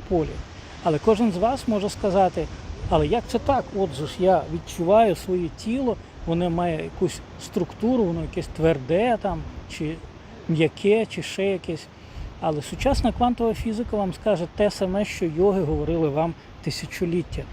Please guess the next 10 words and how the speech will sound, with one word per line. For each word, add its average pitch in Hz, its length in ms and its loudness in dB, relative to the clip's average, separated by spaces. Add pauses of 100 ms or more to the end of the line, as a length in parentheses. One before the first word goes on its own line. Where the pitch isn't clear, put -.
(140)
що - 300 -4
це 214 300 2 (220)
є 165 140 2 (100)
ілюзія. 170 640 0 (1400)
Сучасна 240 420 2
квантова 233 400 4
фізика 226 400 2
скаже 220 340 2
вам, 185 260 2
що 160 360 2